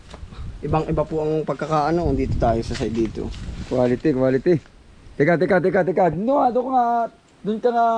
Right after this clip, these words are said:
Speaker 2: magaling na mamumitas. Nung ka, nung ka, nung ka tumayo.
Speaker 1: <laughs> Nagawa, oh.
Speaker 2: Ngayon naman.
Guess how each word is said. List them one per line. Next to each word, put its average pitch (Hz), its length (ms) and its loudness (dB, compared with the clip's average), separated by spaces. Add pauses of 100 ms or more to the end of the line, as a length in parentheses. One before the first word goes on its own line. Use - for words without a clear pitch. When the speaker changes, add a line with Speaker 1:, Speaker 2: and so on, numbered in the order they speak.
(160)
Speaker 2:
magaling 214 320 0
na 214 140 -2
mamumitas. 196 680 -2
Nung 180 80 -4
ka, 175 80 2
nung 170 160 -2
ka, 185 80 0
nung 156 160 0
ka 151 100 -2
tumayo. 156 300 -2 (240)
Speaker 1:
<laughs> - 80 -8 (800)
Nagawa, 170 560 -6
oh. 156 100 -6 (680)
Speaker 2:
Ngayon 190 260 2
naman. 214 280 2